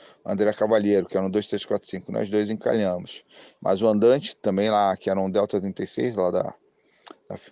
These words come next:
da, do, da Paula e do Fernando, né? Que é o barco que fica lá em Paraty.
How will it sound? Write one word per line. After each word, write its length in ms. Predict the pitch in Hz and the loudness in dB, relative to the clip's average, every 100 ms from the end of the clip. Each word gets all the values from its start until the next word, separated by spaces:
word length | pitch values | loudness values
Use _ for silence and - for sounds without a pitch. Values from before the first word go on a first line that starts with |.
| _ - | _ 0
da, 420 | 98 90 90 - - - _ - | 2 2 0 -6 -16 -20 _ -8
do, 480 | 98 98 90 87 - | -2 0 0 -4 -8
da 140 | - 92 | -8 -2
Paula 260 | 92 95 | 2 2
e 60 | 92 | 0
do 80 | - | -4
Fernando, 500 | 95 92 113 139 101 | -4 0 0 0 0
né? 220 | 98 110 _ - - _ _ | -2 -4 _ -20 -20 _ _
Que 120 | - | -6
é 40 | 92 | 0
o 20 | |
barco 240 | 95 - | 0 -2
que 60 | - | -12
fica 200 | - 95 | -8 -4
lá 100 | 95 | -2
em 40 | |
Paraty. 600 | 95 98 95 - 120 170 | 0 2 0 -2 -4 -4